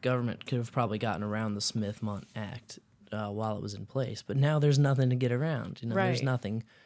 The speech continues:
Speaker 1: legally barring them from putting out any kind of propaganda piece. So make no mistake that, uh, things will change because of that, you know, that,
Speaker 2: Yep.
Speaker 1: uh, we'll probably,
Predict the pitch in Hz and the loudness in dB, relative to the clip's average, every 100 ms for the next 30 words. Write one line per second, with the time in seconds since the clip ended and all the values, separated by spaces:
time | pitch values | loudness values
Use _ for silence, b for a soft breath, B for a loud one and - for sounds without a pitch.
0 | B - 123 117 107 107 107 107 107 104 | B 0 0 2 0 0 -2 -2 -4 -6
1 | 107 107 107 104 107 107 107 - 107 107 | -8 -6 -6 -6 -6 -6 -6 -6 -6 -6
2 | - - - - - - - - - - | -8 -8 -8 -8 -8 -10 -12 -12 -8 -8
3 | - 107 120 131 _ 131 123 113 - 143 | -4 -2 -2 -2 _ -4 -2 -2 -4 -4
4 | 131 - 104 - 107 107 101 110 - b | -4 -6 -10 -10 -10 -8 -10 -14 -16 b
5 | b b b b b _ _ _ - 139 | b b b b b _ _ _ -2 0
6 | 131 - - 123 120 - - 123 120 110 | 0 -2 -2 -2 -2 -8 -6 -6 -6 -8
7 | 98 135 - 107 98 101 117 120 - - | -8 -10 -10 -12 -10 -8 -8 -8 -10 -12
8 | - - 110 - 113 - 127 120 113 113 | -14 -12 -10 -10 -12 -12 -10 -6 -6 -6